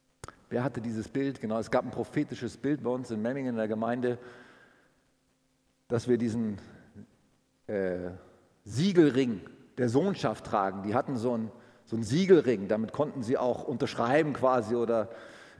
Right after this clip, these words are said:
im Namen ihres Vaters auftreten, die Söhne, die hatten diesen Siegelring. Ich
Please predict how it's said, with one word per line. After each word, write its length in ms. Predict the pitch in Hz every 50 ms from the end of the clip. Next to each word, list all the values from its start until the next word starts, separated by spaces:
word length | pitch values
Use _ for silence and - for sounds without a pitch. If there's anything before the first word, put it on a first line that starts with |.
| -
im 120 | - 127 120
Namen 560 | 127 127 135 160 170 160 151 147 147 123 -
ihres 280 | 147 156 147 151 147 -
Vaters 1080 | - 135 131 156 175 170 - 151 151 131 - - - - - - - - - - - - - - _ _ -
auftreten, 680 | 120 131 160 147 - - - 151 151 151 - 143 135
die 100 | 127 127
Söhne, 480 | 107 131 147 160 170 165 156 147 123 - - - - - - - -
die 80 | - 120
hatten 120 | 123 127
diesen 240 | 131 123 135 135 123
Siegelring. 520 | 123 151 208 233 214 170 147 127 139 120 98
Ich 60 | 87